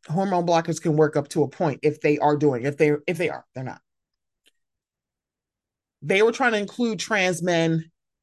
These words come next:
and non-binary folks, but it turned into, "Let's talk about trans women." It's like, wait a minute. Well, here's the other thing. When it comes to womanness,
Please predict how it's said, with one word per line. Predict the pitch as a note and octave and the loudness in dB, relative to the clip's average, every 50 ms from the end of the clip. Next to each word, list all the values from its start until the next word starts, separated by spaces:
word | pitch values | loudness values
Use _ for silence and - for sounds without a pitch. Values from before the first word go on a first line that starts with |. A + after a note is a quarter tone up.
| _ _ - | _ _ 0
and | F#3+ F3 E3+ E3+ | 0 0 0 0
non-binary | E3 D#3+ D#3+ E3 E3+ G#3+ B3+ C#4+ C#4 C4+ B3+ A3 G3+ F#3+ F3 | 0 0 2 2 2 2 2 2 2 2 2 2 2 0 0
folks, | E3+ - F3 E3 D#3+ D#3 D#3 - - - - - _ _ _ _ _ _ _ _ _ _ _ _ _ _ _ _ _ | 2 2 4 4 4 4 2 -2 -10 -12 -12 -14 _ _ _ _ _ _ _ _ _ _ _ _ _ _ _ _ _
but | F3+ F3+ F3+ F3+ | 0 2 2 2
it | E3+ E3+ | 0 0
turned | - A3+ A#3+ A#3+ A#3+ A3 | 0 0 2 2 4 2
into, | G3 F3+ E3+ - G#3 F3 E3 D#3+ D3 D3 - - - _ - E3+ | 2 0 -2 0 2 2 4 4 2 0 -4 -10 -20 _ -12 -4
"Let's | G3+ G3 A#3+ A#3+ A#3+ | 0 0 0 0 2
talk | - B3 F#3+ G#3+ | 0 0 0 0
about | G3 F3+ F3 E3+ | 0 0 -2 -2
trans | - - A3 G#3 G3 - F3 | -2 -2 -2 -2 -2 -2 -2
women." | E3 C#3+ C3+ C3 | -2 -2 -2 -4
It's | - D4+ D4+ | -6 -6 -6
like, | A#4 A4+ - | -6 -2 0
wait | B4+ D#5 D#5 - - | 2 2 2 2 0
a | - | -2
minute. | G#3 - - D4+ - - _ - C#5 - _ _ - - - _ - - - _ _ _ - - - - - - _ _ _ _ _ _ _ _ _ _ - - - _ _ _ _ _ _ _ _ _ _ - | -2 -2 -2 -6 -10 -8 _ -4 -4 -4 _ _ -20 -20 -20 _ -20 -20 -20 _ _ _ -20 -18 -18 -20 -20 -20 _ _ _ _ _ _ _ _ _ _ -20 -20 -20 _ _ _ _ _ _ _ _ _ _ 0
Well, | B3+ G#3 E3+ | 0 0 2
here's | G3 D4 F#4+ E4 | 0 0 0 0
the | D4+ G#3+ A#3+ | 0 0 0
other | A#3+ A3+ | 0 -2
thing. | A3 - F3 D#3 B2+ G2 A#2+ C3 - _ _ _ _ _ _ _ | -2 -4 -4 -4 -4 -6 -8 -12 -16 _ _ _ _ _ _ _
When | - F#3 G3+ | -6 -6 -4
it | F#3+ | -2
comes | - B3+ A#3+ A#3+ - | -2 -2 -2 -2 -2
to | - A#3 F#3+ | -2 -2 -2
womanness, | G3 G3+ G3+ A3 A3 A3+ A#3 A#3+ A#3+ B3 - - - | -2 -4 -2 -2 -2 -2 -2 -2 -2 -2 -6 -8 -12